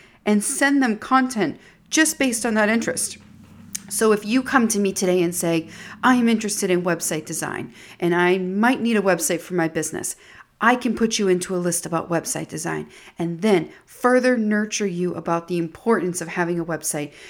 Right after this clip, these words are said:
and what websites can do and how it builds credibility. And now what I'm doing is further developing you that you would be interested in making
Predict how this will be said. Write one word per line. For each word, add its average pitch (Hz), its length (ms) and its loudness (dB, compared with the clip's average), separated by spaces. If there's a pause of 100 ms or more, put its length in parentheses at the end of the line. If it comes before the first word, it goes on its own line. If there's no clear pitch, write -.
(100)
and 190 240 0
what 214 220 0
websites 170 520 -2
can 160 180 -4
do 147 260 -4 (260)
and 196 140 0
how 233 400 -2
it - 180 2
builds 175 320 0
credibility. 156 640 -8 (260)
And 190 300 0
now 233 300 2
what 214 160 2
I'm 180 160 4
doing 170 400 -2
is 185 220 -4
further 240 540 -4
developing 214 840 -2
you 170 280 -4 (240)
that 202 200 -6
you 226 180 0
would 254 120 0
be 233 120 0
interested 202 480 -4
in 175 320 -4
making 220 680 -2